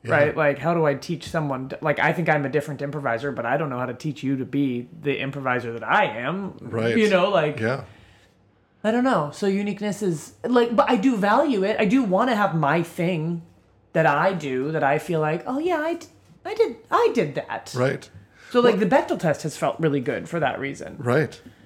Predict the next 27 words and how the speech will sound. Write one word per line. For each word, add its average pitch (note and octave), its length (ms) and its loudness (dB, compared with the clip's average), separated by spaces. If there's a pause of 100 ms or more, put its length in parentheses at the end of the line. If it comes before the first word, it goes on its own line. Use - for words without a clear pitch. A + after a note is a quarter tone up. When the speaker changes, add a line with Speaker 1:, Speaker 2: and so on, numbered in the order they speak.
(680)
Speaker 1:
Which D#3+ 280 -4
you're A#2 80 -2
doing G2 220 -2
again F#2+ 200 -4
this F#2 180 -10
month. G2+ 320 -10
Speaker 2:
Yeah. A#3+ 320 4 (280)
Speaker 1:
Yeah. C3+ 260 0 (500)
I, G#3 160 -2
it's F#3+ 220 -2
in-, G#3+ 160 -6 (100)
it's D3 220 -4
interesting A#3+ 320 -4
because B2 220 0
I, C#3+ 300 0 (540)
there C#3 300 6
are D3+ 160 4
some D3+ 600 0
improvisers G#2 800 0
who A#2 140 0
I G2+ 100 0
have G2 160 -2
seen G2+ 220 -4
perform G2 520 -8 (880)
who B2 200 -4
to - 180 -2
me A#2 460 -2